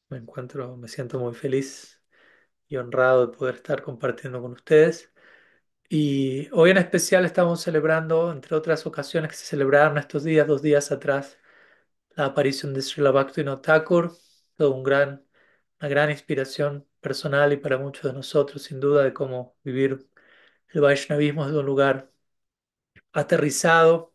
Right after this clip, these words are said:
arraigado en este plano, al mismo tiempo, desde el buen sentido de la palabra, interactuando con otras tradiciones, apreciando otras tradiciones, interactuando con diferentes culturas,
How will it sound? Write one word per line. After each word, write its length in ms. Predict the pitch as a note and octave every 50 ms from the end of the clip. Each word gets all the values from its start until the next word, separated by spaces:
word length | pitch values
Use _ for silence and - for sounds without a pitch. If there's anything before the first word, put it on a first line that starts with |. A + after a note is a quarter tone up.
| _ -
arraigado 560 | D3+ D3 C3+ C3+ C3+ C3 C#3+ D3+ D3+ D3 C#3+
en 60 | C#3+ C#3
este 220 | C3 - - D3+
plano, 300 | - - E3+ E3+ E3 D#3
al 120 | D#3 D#3 -
mismo 300 | D3+ D3 D3 D#3 D3 D3
tiempo, 400 | - D#3+ D#3+ D#3 D#3 - D#3 C#3
desde 140 | C3+ C3 C#3
el 60 | B2+
buen 180 | C3 C#3+ C#3+ C#3+
sentido 360 | - - D3 C3 C3 - C#3+
de 60 | C3+ C3
la 160 | C3 B2+ C3
palabra, 580 | D3 C#3 C3 C3 C3+ C3+ C3+ C#3 C3+ C3+ - _ _ _ - - - _ _ _ _ _ _ _ _ _ _ _ _ _ _ -
interactuando 640 | D#3 C#3 E3+ D#3+ D#3 D3+ D3 - F3 D#3+ D#3+ D#3
con 120 | D#3 D#3 D3+
otras 260 | D#3 D3 - C#3+ -
tradiciones, 800 | - D3+ C#3+ C#3+ C3+ B2+ - - F#3 F#3 F3+ E3 E3 D#3+ -
apreciando 640 | D3+ C#3+ - C#3+ C#3 - - - - G3 G#3 G#3 F#3+ D#3+
otras 240 | - D3+ D3 -
tradiciones, 840 | - - C#3 C3+ C#3 C3+ C3+ - D#3+ D#3+ D#3 D#3 D3+ D#3 D3+ - -
interactuando 680 | D3 C3+ - D3+ C3+ C3 - - - D#3+ D3+ C#3+ D3
con 140 | - D3 C3+
diferentes 500 | C3+ C3 - - C3+ C3+ C3+ C3+ - -
culturas, 960 | - _ - C3+ C3+ - - D#3 D3+ D3+ D3 D3 C#3+ D3 D3 - - - _